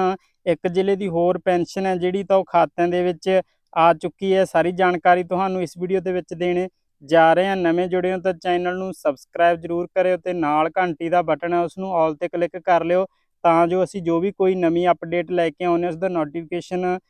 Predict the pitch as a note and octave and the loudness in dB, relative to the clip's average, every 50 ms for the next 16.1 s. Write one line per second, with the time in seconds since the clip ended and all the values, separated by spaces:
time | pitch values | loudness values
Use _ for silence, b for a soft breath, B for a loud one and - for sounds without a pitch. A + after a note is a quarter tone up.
0 | _ _ _ _ - F3+ E3 F#3+ F#3+ F#3 F3+ F3+ E3 - E3+ D#3+ D#3 - - F#3+ | _ _ _ _ -2 0 0 0 0 0 -2 -4 -2 0 0 0 0 0 -2 -2
1 | F#3 F3 F#3+ F3 F3 F3+ F#3+ F#3 F#3 F3+ F3 D#3+ - F#3 E3+ - F#3+ F#3 F3+ D#3+ | -2 2 2 2 4 4 2 2 2 0 -2 -2 -2 -4 -4 -2 -2 -4 -4 -4
2 | - _ _ _ _ - F3 F3 F3+ E3+ G3+ F3+ F3+ F3 E3+ E3+ E3 D#3+ D#3+ F3+ | -8 _ _ _ _ 4 4 6 6 4 0 0 2 4 4 4 4 4 2 0
3 | F#3 F3 F3 D#3+ E3+ F3 E3 D#3 D#3 F3+ F3+ F3+ F#3 F#3 F#3 F#3+ F#3+ F#3+ - _ | -2 -2 0 0 0 0 0 2 4 4 4 4 2 0 -2 -2 -2 -4 -8 _
4 | _ _ _ - F#3 F3 F3 E3+ - - G3+ G3 F3+ F3+ G3+ F3 E3 D#3+ E3 F#3 | _ _ _ 2 2 2 2 0 -2 -4 -4 -4 -2 -2 -2 0 0 0 0 0
5 | F#3+ - - E3+ F3 F3+ F3+ E3+ - F#3 F#3 F3+ F3+ F3+ F#3 G3+ G3+ G3 E3 D3+ | -2 -2 -2 0 0 0 0 0 2 2 2 2 0 -2 0 2 2 2 2 2
6 | - E3+ E3 E3+ D#3+ E3+ F#3+ F#3 E3 - F3+ E3+ E3+ E3+ E3 F#3 F#3+ D3+ E3+ F3+ | 2 0 0 0 -2 -4 -6 -6 0 2 4 4 4 2 0 -2 -2 -2 -4 -4
7 | F#3 F#3+ F3+ - - F#3 F3+ F3 E3 E3 F3 F3+ F#3 F3+ E3 - F3 E3 F3 F3+ | -4 -4 -6 -6 -6 -4 -4 -2 -2 -2 -2 -2 -2 -2 -2 -4 -6 -6 -4 -4
8 | E3 E3+ F3 F3 - - F#3 F#3 F3 - F#3 F#3 F#3 F3 E3+ E3 E3 F3 F#3 F#3+ | -4 -6 -8 -8 -6 -4 -4 -4 -2 -2 0 2 4 4 4 4 2 -2 -2 -4
9 | F#3 E3 F#3+ F3 - F#3 E3+ E3+ E3 - - F3+ F3+ F3+ F3 D#3+ E3 F3 F#3 G3 | -4 -6 -8 -6 -4 -4 -4 -4 -4 -6 -6 -4 -2 -2 -2 -2 -2 -2 0 -2
10 | F#3+ - _ _ _ _ _ - F3+ F3+ F3+ - - F3 D#3 - - F3 F3+ F3+ | -2 -4 _ _ _ _ _ 0 2 2 2 4 4 4 4 2 0 -2 -2 -2
11 | F3 F#3 F3+ F3+ D#3 - F#3+ F3 E3+ E3 D3+ - E3+ D#3 _ - F3+ F3+ F#3 F#3 | -2 -2 -2 -4 -2 0 2 2 2 2 0 -4 -12 -10 _ -6 -2 -2 -2 -2
12 | E3+ _ - F3+ F3+ G3 G3+ F#3 F3+ F3+ F#3+ G3 F#3 F3+ F#3+ F#3 F3+ E3+ E3+ F3 | -2 _ -4 -2 0 0 0 0 0 0 0 -2 -2 0 2 2 2 2 2 2
13 | F3+ F3+ F#3 F3 - E3 F#3 F#3+ F#3 F#3 E3 D#3+ F3 E3+ E3 D#3 - - F#3 F3+ | 2 0 0 -2 -4 -4 -4 -4 -4 -4 -6 -6 -4 -4 -4 -4 -4 -6 -8 -6
14 | F3+ E3 E3+ D#3+ D#3+ D#3+ D#3+ E3+ F#3 F#3 F3+ - F3 E3 E3 E3+ F#3 F3+ F3+ F3+ | -2 0 2 2 2 2 0 0 -2 -2 -2 -2 -2 -2 0 -2 -2 -2 -2 -2
15 | F#3+ F#3+ F#3 F#3+ F#3 F3+ F3+ E3 - - F3 E3+ F#3+ F#3+ F#3 E3 _ - F3+ F3+ | -2 -2 -2 -2 -4 -4 -4 -4 -4 -4 -4 -2 -2 -2 -4 -6 _ 0 2 2
16 | F#3+ | 2